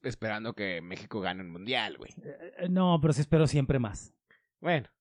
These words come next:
Speaker 1: sí,
Speaker 2: Siempre,
Speaker 1: porque
Speaker 2: siempre.
Speaker 1: yo, y, yo en, en mi caso, y, y quiero pensar que es un chingo de raza también mexicana, güey. Yo
Speaker 2: Ujú.
Speaker 1: veo, hacen el sorteo, güey, y, y ya estás viendo, güey, ah, sí, sí le ganamos a estos güeyes. Y, y, y ves el camino, güey.
Speaker 2: Ah, no, mira, mira, güey, mira.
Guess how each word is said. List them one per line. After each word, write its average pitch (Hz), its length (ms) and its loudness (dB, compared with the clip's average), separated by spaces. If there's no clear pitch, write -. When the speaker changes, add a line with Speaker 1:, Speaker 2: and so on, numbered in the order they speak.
Speaker 1:
sí, - 220 6
Speaker 2:
Siempre, 131 280 8
Speaker 1:
porque 110 100 -4
Speaker 2:
siempre. 127 280 2
Speaker 1:
yo, 151 140 10
y, 143 340 -6
yo 160 360 10
en, 131 200 2
en 113 120 -2
mi 110 100 -4
caso, 156 280 0
y, 107 340 -6
y 101 160 -12
quiero 110 240 0
pensar 107 280 -2
que 131 120 0
es 120 100 2
un 123 120 0
chingo 131 340 0
de 123 100 2
raza 117 160 -4
también 107 400 -4
mexicana, 117 600 -6
güey. 101 140 -12
Yo 127 160 4
Speaker 2:
Ujú. 127 80 6
Speaker 1:
veo, 131 560 4
hacen 147 260 2
el 139 80 2
sorteo, 123 500 0
güey, 107 160 -6
y, 113 260 -4
y 117 360 0
ya 127 160 2
estás 127 220 0
viendo, 117 360 0
güey, 92 120 -2
ah, - 160 -4
sí, 95 160 -8
sí 92 120 -12
le 92 100 -6
ganamos 87 280 -10
a - 20 -14
estos 92 180 -14
güeyes. 120 240 -4
Y, - 260 -10
y, 147 300 0
y 247 140 0
ves 262 200 4
el 294 140 4
camino, 180 460 6
güey. 104 160 -2
Speaker 2:
Ah, 359 200 -10
no, 339 380 -2
mira, 269 320 8
mira, 208 300 2
güey, 139 340 2
mira. 160 320 -2